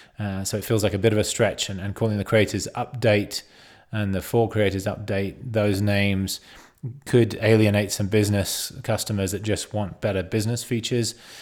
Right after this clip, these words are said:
Uh, but it sounds like it's resonating with people from the conversations that I had with executives. So that's working out. But anyway, this is a great example of creativity uses A I, machine learning, and so on.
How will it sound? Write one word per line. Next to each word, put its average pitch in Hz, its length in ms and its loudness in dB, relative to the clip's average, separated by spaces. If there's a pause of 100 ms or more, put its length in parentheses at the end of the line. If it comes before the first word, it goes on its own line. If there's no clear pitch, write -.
(200)
Uh, 101 280 0
but 117 200 0
it 120 80 0
sounds 127 280 4
like 104 200 4
it's 92 100 -6
resonating 95 540 -2
with 87 120 -8
people 95 260 -4
from - 140 -10
the 92 60 -6
conversations 90 640 -8
that 98 80 -10
I 92 60 -6
had 90 180 -8
with 87 140 -10
executives. 90 560 -10
So 95 320 -6 (440)
that's - 200 -8
working 98 340 2
out. 90 240 -2 (800)
But 123 140 0
anyway, 107 220 2
this 101 100 -6
is 127 60 4
a 131 80 6
great 127 180 8
example 110 480 2
of 95 160 -2 (320)
creativity 110 640 4
uses 101 340 4
A 101 220 0
I, 101 220 0
machine 98 340 -2
learning, 110 300 2
and 98 100 -2
so 104 240 2
on. 98 220 -2